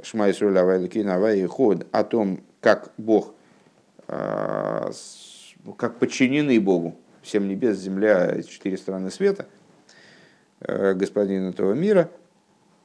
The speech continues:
то тогда он приходит к вот этой идее – приходит к такому мсирос нефеш. Дехадам лихты или майдава или мата хулу, и что с, э, ну, и воцаряет таким образом Бога на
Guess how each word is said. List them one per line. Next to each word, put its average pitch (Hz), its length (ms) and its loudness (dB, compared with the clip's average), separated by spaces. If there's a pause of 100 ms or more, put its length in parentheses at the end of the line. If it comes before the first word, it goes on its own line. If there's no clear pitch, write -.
(340)
то 131 240 10
тогда 139 440 6
он 226 220 6
приходит 196 440 6
к - 40 -6
вот 139 140 4
этой 170 280 2
идее – 104 380 2 (280)
приходит 151 360 4
к - 60 -20
такому 143 360 4
мсирос 135 400 2
нефеш. 107 440 -2 (460)
Дехадам 143 640 6
лихты 226 300 2
или 143 160 4
майдава 156 400 4
или 117 140 0
мата 196 340 2
хулу, 120 320 -2
и 104 100 -4
что 104 400 4
с, - 220 -10
э, 95 380 0 (120)
ну, - 300 -14
и 123 160 4
воцаряет 127 720 4 (100)
таким 127 300 -6
образом 143 500 -2
Бога 156 400 0
на 113 540 -4